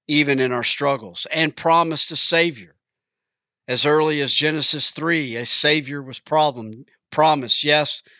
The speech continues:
in a curse to Satan himself, the serpent, but nevertheless announced. And then more clearer as the Old Testament is scripted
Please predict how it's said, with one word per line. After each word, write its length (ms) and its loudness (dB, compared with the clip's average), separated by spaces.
in 140 0
a 60 -2
curse 480 2
to 340 -2
Satan 480 0
himself, 560 -2
the 80 -8
serpent, 520 -2
but 120 0
nevertheless 880 0
announced. 720 -2
And 220 2
then 180 4
more 240 0
clearer 640 -2
as 380 2
the 160 -4
Old 220 0
Testament 520 -2
is 80 -2
scripted 560 -4